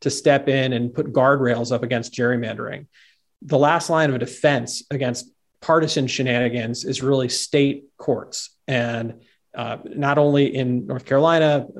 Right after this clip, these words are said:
Florida, and Ohio, but all over the country, they're gonna be critical.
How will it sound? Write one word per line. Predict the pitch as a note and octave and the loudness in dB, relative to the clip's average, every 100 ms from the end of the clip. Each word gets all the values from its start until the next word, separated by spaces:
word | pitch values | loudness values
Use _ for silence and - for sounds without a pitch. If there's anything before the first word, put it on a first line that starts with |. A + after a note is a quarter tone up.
| C#3+ | -2
Florida, | E3 D#3+ C#3+ B2+ | 4 6 6 2
and | B2 | -2
Ohio, | B2 D#3 D3+ C#3 | -4 0 4 4
but | B2+ B2+ B2 - _ _ | 2 0 0 -4 _ _
all | D#3 F3+ | 4 6
over | D#3+ | 6
the | C#3 | 2
country, | C3 D3+ C#3 A#2+ G#2+ A2 - _ _ _ _ | -2 -4 -2 -2 -4 -6 -12 _ _ _ _
they're | C3 D3 | 2 4
gonna | C#3 | 4
be | B2 A#2+ | 0 -4
critical. | - B2+ A#2+ - | 0 0 0 -8